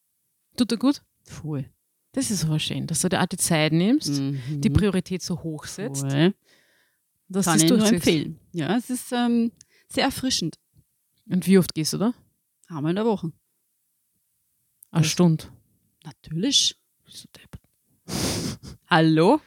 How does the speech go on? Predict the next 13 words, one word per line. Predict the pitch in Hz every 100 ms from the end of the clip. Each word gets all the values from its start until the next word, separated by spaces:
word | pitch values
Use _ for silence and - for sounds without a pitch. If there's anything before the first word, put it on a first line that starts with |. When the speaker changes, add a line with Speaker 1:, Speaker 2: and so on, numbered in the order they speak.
| _ -
Speaker 2:
Was | 175
ist | 185 226
mit | 277
einem | 196
Fitnesscenter? | - 196 170 165 170 160 160 156 160 _ _ _ _ - - - _ _
Speaker 1:
Well. | 370 415 415 392 392 392 - - - - -
Speaker 2:
Well. | 392 381 381 539 -
Äh. | 453 466 403 392 392 392 - _ _ _ _ _ _ _ _ _ _ _ _ _ -
Fußballkarriere | 233 - 208 220 214 190 185
wird | 175
nicht | 175 165
mehr | -
gestartet. | 143 - - - -